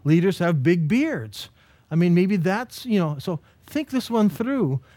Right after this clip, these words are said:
And, and how do people see you? For many years, people saw me as just the guy who lived next door.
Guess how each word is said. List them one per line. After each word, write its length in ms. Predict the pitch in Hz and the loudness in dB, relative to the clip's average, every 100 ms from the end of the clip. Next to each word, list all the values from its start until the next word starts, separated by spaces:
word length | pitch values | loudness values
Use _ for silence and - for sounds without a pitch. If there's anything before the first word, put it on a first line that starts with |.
| _ | _
And, 180 | 156 156 | -4 -4
and 140 | 165 175 | 0 -2
how 240 | 143 240 | 0 -2
do 120 | 285 | -4
people 440 | 262 - 190 - 175 | -4 -2 -2 -2 -4
see 400 | - - 220 247 | -4 -4 -2 0
you? 220 | 170 - _ _ _ _ _ _ | -2 -4 _ _ _ _ _ _
For 180 | _ 160 | _ 4
many 300 | 165 220 254 | 6 4 2
years, 420 | 202 151 143 175 | 2 2 2 0
people 340 | - 180 170 180 | -2 -2 -2 -4
saw 320 | - 185 180 | -2 -2 2
me 280 | 185 226 226 | 2 0 0
as 160 | 156 | -2
just 320 | - 170 170 - 151 | -2 -4 -4 -2 0
the 200 | 160 156 | 2 0
guy 320 | 135 131 156 | -2 -2 0
who 120 | 175 | 0
lived 220 | 180 190 | 2 0
next 300 | 196 202 - | 0 -6 -8
door. 340 | 247 254 143 | -10 -10 -12